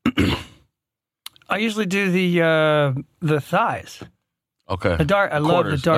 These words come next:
Speaker 2: like leg
Speaker 1: meat.
Speaker 2: quarter.
Speaker 1: Yeah.
Speaker 2: Okay.
Speaker 1: You know, 'cause you can get those in a fi-, like, it's already cut off the bone.
Speaker 2: Yeah,
Speaker 1: You know
Speaker 2: yeah.
Speaker 1: what I mean?
Speaker 2: Yeah.
Speaker 1: What do they call it? La-, Lara fillet or
Speaker 2: Lower
Speaker 1: something?
Speaker 2: fillet.
Speaker 1: Lower fillet or some
Speaker 2: Mm-hmm.
Speaker 1: shit. Uh, chop that shit up, put it in,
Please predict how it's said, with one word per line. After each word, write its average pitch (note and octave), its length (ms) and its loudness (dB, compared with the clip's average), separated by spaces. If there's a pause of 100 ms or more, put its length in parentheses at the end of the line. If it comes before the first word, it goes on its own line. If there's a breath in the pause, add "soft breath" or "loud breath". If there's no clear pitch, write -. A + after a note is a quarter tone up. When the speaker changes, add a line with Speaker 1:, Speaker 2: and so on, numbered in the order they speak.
Speaker 2:
like A2 60 0
leg B2 120 4
Speaker 1:
meat. - 40 -6
Speaker 2:
quarter. F2 320 -2 (100)
Speaker 1:
Yeah. E3+ 280 0 (300)
Speaker 2:
Okay. G2+ 320 0 (200)
Speaker 1:
You G3 100 4
know, G3+ 120 2
'cause F#3 140 0
you G#3+ 80 4
can G3+ 100 0
get F#3+ 160 -2
those F3+ 240 2
in D#3+ 100 2
a C#3+ 60 2
fi-, - 280 -2
like, D3 320 0
it's D#3 120 -2
already C#3+ 200 2
cut D3+ 220 2
off C#3+ 200 0
the D#3+ 80 0
bone. D3 360 0 (800)
Speaker 2:
Yeah, D3+ 400 0
Speaker 1:
You E3+ 60 2
know F3+ 100 2
Speaker 2:
yeah. E3+ 40 2
Speaker 1:
what E3+ 80 2
I D#3+ 60 2
mean? D#3 220 0 (120)
Speaker 2:
Yeah. C3+ 200 0 (120)
Speaker 1:
What F3+ 80 2
do E3+ 40 2
they E3+ 100 2
call E3+ 180 0
it? D3+ 60 -2
La-, D3 320 0
Lara D#3 440 2
fillet D3+ 580 0
or D3+ 120 0
Speaker 2:
Lower B2 240 2
Speaker 1:
something? - 160 -4
Speaker 2:
fillet. D#3+ 100 2
Speaker 1:
Lower E3+ 240 2
fillet D#3+ 380 0
or D#3 60 -2
some E3 180 -2
Speaker 2:
Mm-hmm. A#2 80 0
Speaker 1:
shit. E3+ 160 0 (500 loud breath)
Uh, D#3 540 2
chop F#3 240 -2
that F#3 160 2
shit F#3+ 180 0
up, F#3 200 0
put F#3 140 0
it F3+ 120 2
in, F3 280 0